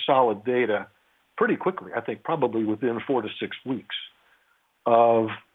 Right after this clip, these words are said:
where the epidemic's been and about how, what kind of percentage of the population is actually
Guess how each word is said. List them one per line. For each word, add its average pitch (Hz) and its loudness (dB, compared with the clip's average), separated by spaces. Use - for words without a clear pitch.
where 123 0
the 127 2
epidemic's 117 -4
been 156 -4
and 107 -14
about 104 0
how, 120 2
what 131 0
kind 120 2
of 104 -4
percentage 113 0
of 107 -8
the 107 -2
population 110 0
is 101 -4
actually 101 -4